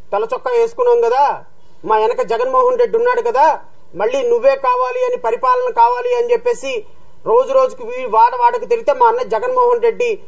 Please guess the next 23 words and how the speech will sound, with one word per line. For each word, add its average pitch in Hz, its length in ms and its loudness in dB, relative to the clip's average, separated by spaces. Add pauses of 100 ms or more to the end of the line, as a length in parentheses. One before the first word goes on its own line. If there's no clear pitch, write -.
(180)
కాన్స్టిట్యుయెన్సీకి 262 680 0
నూట 233 200 4
యాభై 233 180 2
కోట్లు 480 360 0
రెడీ 247 200 0 (140)
చేశాడు 453 240 0
ఎమ్మెల్యేగా, 302 720 2 (260)
మమ్మల్ని 226 260 2
గెలిపించుకుంటాడు 269 680 -4
జగన్మోహన్ 494 500 0
రెడ్డి." 330 440 -2 (320)
జగన్మోహన్ 277 520 0
రెడ్డి 523 200 0
ఒక్క 494 200 -4
మాట 494 300 2
మాట్లాడితే 494 800 2 (260)
వేలాది 285 460 2
ఓట్లు, 262 300 2
లక్షలాది 269 680 0
ఓట్లు 494 460 2 (280)
ఓటు 269 240 -2
బాక్సులో 254 340 -2
పడిపోతాయి. 262 720 0